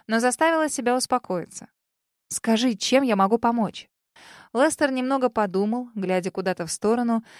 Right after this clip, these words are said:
как будто он знал, откуда именно нас подслушивают. Затем он наклонился вперед и проговорил так тихо, что я сама едва могла разобрать его слова.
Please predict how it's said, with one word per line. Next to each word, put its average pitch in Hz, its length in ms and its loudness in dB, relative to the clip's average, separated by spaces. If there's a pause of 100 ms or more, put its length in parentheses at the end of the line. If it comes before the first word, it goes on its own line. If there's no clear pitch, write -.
как 214 220 -2
будто 277 300 2
он 233 220 2
знал, 226 380 4
откуда 226 480 -2
именно 226 400 -2
нас 190 220 -2
подслушивают. 214 880 -8 (200)
Затем 226 360 0
он 254 140 -2
наклонился 247 560 -2
вперед 247 360 -2
и 233 140 -6
проговорил 226 500 -2
так - 260 -4
тихо, 277 420 -4
что - 180 -6
я 226 160 -4
сама 226 260 -2
едва 233 320 0
могла 226 300 0
разобрать 214 480 -2
его 202 180 -2
слова. 196 460 -6